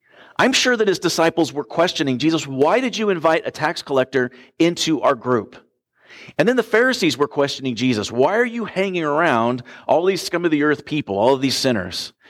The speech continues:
And now John's disciples come to him and ask him a question, "Why aren't you fasting? I see you here feasting with sinners. Why don't you fast?"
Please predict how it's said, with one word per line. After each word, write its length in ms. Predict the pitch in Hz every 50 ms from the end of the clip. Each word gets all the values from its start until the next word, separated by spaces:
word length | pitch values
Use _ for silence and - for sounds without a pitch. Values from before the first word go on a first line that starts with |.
| - - - - -
And 120 | 160 175
now 160 | 196 202 196
John's 480 | 180 151 165 185 196 247 285 269 247 - - - -
disciples 520 | 151 151 135 - 135 135 131 131 131 -
come 180 | - - 127 120
to 160 | - - 127
him 140 | 127 143 143 - - - - -
and 120 | 151 160 165
ask 300 | - 185 214 214 - -
him 120 | 196 170 175
a 40 |
question, 580 | - - 160 143 131 131 - 156 151 151 147 131
"Why 320 | 143 160 185 202 220 - -
aren't 320 | - 175 185 175 - - 165
you 120 | 175 175
fasting? 420 | - - 170 175 165 - 143 123
I 60 | 127 139
see 180 | 135 - 226
you 140 | 226 220 202
here 180 | 185 190 196 175
feasting 680 | - - - 214 214 202 - - 151 131 131 143 135 - - - -
with 160 | - 170 175
sinners. 400 | - - 185 165 139 131 127 131
Why 220 | 131 131 139 156 156
don't 200 | 160 151 - 101
you 260 | 131 139 139 135 131 - - _ _
fast?" 680 | - - - 135 117 107 101 104 - - - -